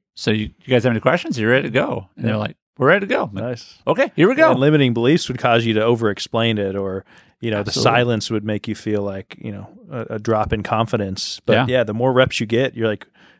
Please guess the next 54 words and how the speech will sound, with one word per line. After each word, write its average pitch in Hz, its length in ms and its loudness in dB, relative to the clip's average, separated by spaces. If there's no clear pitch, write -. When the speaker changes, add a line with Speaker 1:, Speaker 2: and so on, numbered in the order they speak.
Speaker 2:
"We 110 80 -2
know 113 120 2
who 139 100 4
we 143 100 4
are. 107 320 2
We're 101 140 -4
really 107 220 4
good 113 160 0
at 98 100 -8
this. 107 240 -2
We're 110 80 -4
confident 120 380 0
in - 20 -8
what 120 100 -4
we're 117 60 -4
about 117 220 2
to 123 100 -10
deliver. 101 400 0
We 117 80 4
don't 127 120 4
have 135 120 0
to 123 60 -6
deliver 117 320 2
it 110 60 4
all 113 100 4
tomorrow." 101 560 -6
Meaning 104 240 -2
I 110 80 -2
have 110 360 -2
twelve 120 260 2
months 117 260 0
now 104 140 0
to 98 80 -4
research, 107 500 -2
come 117 140 0
Speaker 1:
Yeah. 98 60 4
Speaker 2:
back 107 160 0
with 113 80 -2
ideas. 107 380 2
Speaker 1:
Yeah. 101 40 2
Speaker 2:
Like, 98 160 -4
they 107 140 2
are, 107 160 2
we 120 100 0
are 117 80 2
welcoming 110 400 0
them 104 140 0
into 101 160 -2
a 90 40 -8
process, 107 600 -2
not 107 120 2
Speaker 1:
Yeah. 92 140 2
Speaker 2:
this 107 260 -4
golden, 104 540 0